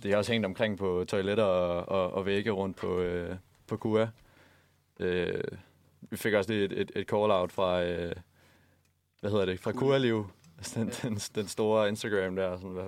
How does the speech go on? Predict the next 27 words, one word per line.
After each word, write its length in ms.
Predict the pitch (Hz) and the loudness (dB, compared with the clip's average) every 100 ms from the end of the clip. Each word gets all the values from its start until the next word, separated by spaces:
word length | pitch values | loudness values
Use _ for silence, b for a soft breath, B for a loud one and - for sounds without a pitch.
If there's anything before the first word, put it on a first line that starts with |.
| - | -6
hvad 180 | 92 | -8
fanden 240 | 92 117 123 | -2 -2 0
er 60 | |
det 140 | 95 107 | 0 2
her? 140 | 98 | 0
Hvor-, 220 | 87 92 - | -2 -6 -10
sådan, 180 | - 104 | -10 -4
hvorfor 220 | 95 101 | -2 0
hænger 200 | 104 107 | 2 4
der 100 | 90 90 | 4 4
en 60 | |
opskrift 380 | 92 - 101 - | 2 2 -2 -2
på 100 | 95 | -4
karbonader 520 | 104 95 90 90 95 | 0 0 2 2 4
ude 140 | 98 87 | 2 0
på 80 | |
toilettet?" 460 | 101 95 90 92 98 - B B B B B B B B - | -2 -2 0 -2 -2 -6 B B B B B B B B -8
Men, 160 | 98 | -4
øh, 340 | 92 87 87 87 | -2 0 0 -2
vores 120 | 95 | 0
sang 200 | 120 113 | 2 4
handler 180 | 110 120 | 4 6
om, 320 | 104 101 95 | 4 2 -2
om 140 | 95 | -2
det 120 | 95 107 | -2 0
gode 200 | 127 135 | 4 4
landliv. 400 | 123 147 120 | 4 2 0